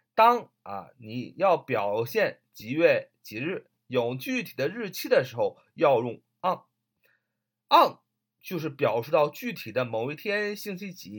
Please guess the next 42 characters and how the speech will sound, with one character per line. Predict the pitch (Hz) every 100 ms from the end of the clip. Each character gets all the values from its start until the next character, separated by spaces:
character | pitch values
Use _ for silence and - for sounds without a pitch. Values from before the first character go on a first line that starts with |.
| 110
以 | 101
及 | 139 151
某 | 107 107
一 | 123
天 | 151
的， | 151 120 _ _ _ -
呃， | 98 95 78 _ _ _ _ _
具 | 190 160
体 | 127
的 | 110 120
一 |
个 | 143
时 | 120 - 131
间， | 202 254 _ _ _ _
啊， | - _
这 | 139
是 | 123 107 101 - _ -
on | 202 156
的 | 107
一 | 110
个 | 107
作 | 151 127
用。 | 76 - _ _
你 | 156
想 | 147 -
on， | 233 254 - _
其 | _ 156
实 | 135 139 147
介 | - 196
词 | 139
的 | 151
意 | 147 135
思 |
就 | 117 117
是， | 107 - _ _ _ _ _ _
比 | -
如 | 113 123
说， | 135 131 131 123 - _ _ _
I | - 208
have | 156 127 104
a |
book | 98 190 - -